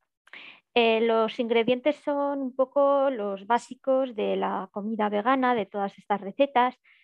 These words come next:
como son, pues, el tofu, la soja texturizada, la avena, eh, los dátiles y, bueno, to-, luego todo el tipo de legumbres,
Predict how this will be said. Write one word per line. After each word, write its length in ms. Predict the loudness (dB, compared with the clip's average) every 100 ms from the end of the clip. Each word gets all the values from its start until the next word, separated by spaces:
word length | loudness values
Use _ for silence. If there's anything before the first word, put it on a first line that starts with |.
| _ _ _
como 340 | -8 -6 -4 -6
son, 480 | -2 0 0 -2 -6
pues, 240 | -10 -2
el 220 | -2 0
tofu, 500 | 2 2 0 -8 -8 -12 -18 _ -20 -20 -20 _
la 880 | 2 4 4 2 0 0 0 -2 -4 -2
soja 240 | -2 0
texturizada, 920 | -6 -8 -10 -10 -8 0 2 4 0 -2 _ _ _ _ _ _ _ _ _ _ _ _ _
la 680 | -2 2 4 2 0 -2 -4
avena, 440 | 0 0 0 -4 -8 _ _ _ _ _ _ _ -8
eh, 480 | -6 -4 -2 -4 -4
los 240 | -4 -2 4
dátiles 640 | 4 2 -2 0 -2 -4 _ _ _
y, 220 | -4 -2 0
bueno, 240 | 0 -2
to-, 180 | -2 0
luego 380 | 2 2 2 2
todo 200 | 2 0
el 120 | -4
tipo 260 | -6 0 2
de 220 | 2 2
legumbres, 640 | 0 -2 -4 -6 -12